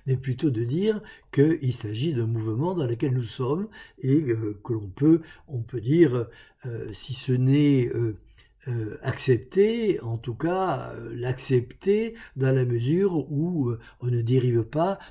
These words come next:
sur, euh, des excès, euh, et, euh, c'est le danger effectivement des positions quand elles deviennent trop idéologiques, c'est qu'on arrive à des absurdités. Donc il faut rester dans, euh, un équilibre, mais on peut aussi, euh,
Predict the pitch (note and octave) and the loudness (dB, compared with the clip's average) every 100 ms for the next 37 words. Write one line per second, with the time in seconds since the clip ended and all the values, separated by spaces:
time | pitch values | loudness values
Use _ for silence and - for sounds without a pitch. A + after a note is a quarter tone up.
0 | _ _ - C3+ D#3+ C#3+ A#2+ A2+ G#2+ C3 | _ _ -4 4 4 4 2 0 0 0
1 | A#2 A2 - D#3 F#3+ G3+ - - - A#2+ | 2 -4 -2 0 0 -2 -12 -16 -6 -4
2 | A#2+ B2 - - - C#3+ D3 B2 A#2 - | -4 -6 -10 -10 2 4 4 0 -8 -10
3 | A2+ - B2+ A#2 A2+ A#2 A#2+ C3 B2+ B2+ | -10 -2 0 0 -2 -2 0 2 0 -2
4 | A2+ B2 B2+ C#3 D#3+ C3+ - - - A#2 | -10 -2 0 2 0 -2 -10 -18 -10 -8
5 | B2+ A#2 A#2+ - F3 D#3+ C#3 A#2 A#2 G#2+ | -4 -4 -4 -2 0 0 -2 -4 -2 0
6 | B2+ C#3 C#3+ C3+ A2+ - - - C#3 C3+ | 0 2 2 2 -2 -10 -20 -4 -2 0
7 | D3 A#2+ A2 A2 B2 G3 G3+ G3 - - | 0 0 0 -2 -2 -2 -4 -10 -14 -20
8 | - C#3+ C3+ C3+ - B2+ A#2+ A2+ E3 E3+ | -4 -2 2 2 2 -2 -2 0 2 2
9 | E3+ - _ _ C3 C3 C3+ B2+ - C3+ | -2 -8 _ _ -2 2 4 2 2 0
10 | B2+ A2+ A2 F2 B2 D#3 - A2+ - G#2+ | 0 -2 -6 0 2 2 -2 -10 -8 -10
11 | F#2+ - E3+ F3+ F#3+ - _ C3 B2 D3 | -10 -2 6 6 4 -10 _ -6 -2 0
12 | E3 B2 A#2+ A#2+ A2+ G#2+ A#2+ C#3 G#3+ G3+ | -2 -4 -4 -2 -4 -6 -6 -4 -4 -2
13 | C3 C#3+ F#3+ B2+ A2 C#3 C#3 A#2+ - D3 | -2 2 2 2 -4 -4 -4 -6 -6 -4
14 | F3+ - | -2 -4